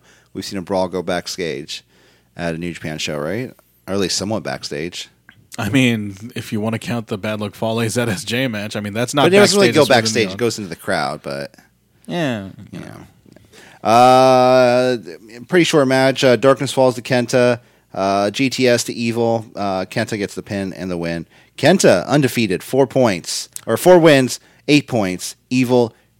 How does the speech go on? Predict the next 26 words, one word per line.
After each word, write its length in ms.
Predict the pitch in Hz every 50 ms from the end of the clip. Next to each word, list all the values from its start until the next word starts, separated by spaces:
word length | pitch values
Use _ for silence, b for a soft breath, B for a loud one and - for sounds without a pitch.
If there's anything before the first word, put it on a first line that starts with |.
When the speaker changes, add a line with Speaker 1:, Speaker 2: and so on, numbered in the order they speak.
| -
Speaker 1:
two 180 | - - 170 156
and 100 | 143 120
two, 360 | - 131 120 113 110 110 113
four 240 | - - - 113 104
points. 360 | - - 92 82 80 78 -
Speaker 2:
They 180 | - 120 123 135
are 140 | 139 135 135
booking 400 | 120 131 131 123 - 135 127 120
Kenta 400 | 120 123 123 120 120 - 123 117 110
real 500 | 104 104 107 110 123 135 139 135 131 123
strong, 560 | - - 131 131 127 127 123 120 120 117 110 98 117
man. 320 | 107 117 117 117 117 117 117
Speaker 1:
It 40 |
just 140 | 117 156 -
doesn't 200 | 170 160 170 170
make 160 | 151 127 -
sense 300 | - - 104 95 90 -
to 80 | - 85
me. 280 | 76 76 78 80 80 - _ _ _ _ -
Like, 180 | 110 110 98
he's 300 | - - 117 123 120 -
Speaker 2:
I 100 | - 196
Speaker 1:
so 40 | 247 247
Speaker 2:
mean, 300 | 254 254 254 247 220 185
he's 340 | 143 185 147 190 233 220
not 320 | 220 262 269 254 240 165